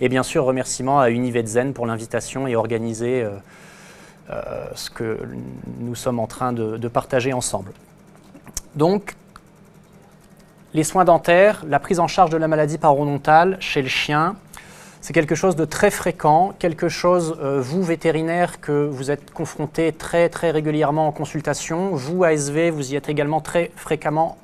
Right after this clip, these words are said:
confrontés par les questions, par le, les appels téléphoniques que vous pouvez avoir par les propriétaires,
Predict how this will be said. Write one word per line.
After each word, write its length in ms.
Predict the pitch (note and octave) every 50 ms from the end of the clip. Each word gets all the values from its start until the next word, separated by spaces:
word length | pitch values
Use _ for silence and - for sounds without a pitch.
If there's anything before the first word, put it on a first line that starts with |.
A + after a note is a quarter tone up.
| - - - - - - - - - - - - - - - - - - -
confrontés 640 | - E3 D3 - - - D#3 D#3 - E3+ E3+ D#3 - - - - - - - - - -
par 140 | - C3+ C3+
les 100 | C#3+ C#3
questions, 580 | - - D3 - - - - - E3 E3+ F3
par 320 | E3+ E3+ - C#3+ C#3 C3 C3+
le, 400 | C3 C3 C3 C3 C3+ C3 C3 C3
les 280 | C3 C3+ C#3 B2+ C3+
appels 260 | D3+ D3 - E3+ D#3+
téléphoniques 520 | D#3+ D#3 D3 C#3+ - - D#3 D3+ D#3+ D3+ -
que 120 | - D3+
vous 140 | C3 C3 C#3
pouvez 340 | C3 - - C#3+ C3+ C#3+ C#3
avoir 440 | C3+ B2 B2+ C3 D3 D3+ D#3 D3 -
par 220 | - C#3 C3 B2
les 160 | B2+ B2+ B2+
propriétaires, 840 | B2+ - - D3+ - - D3+ C#3 C3+ C3 - D3 D3 E3 F3 - -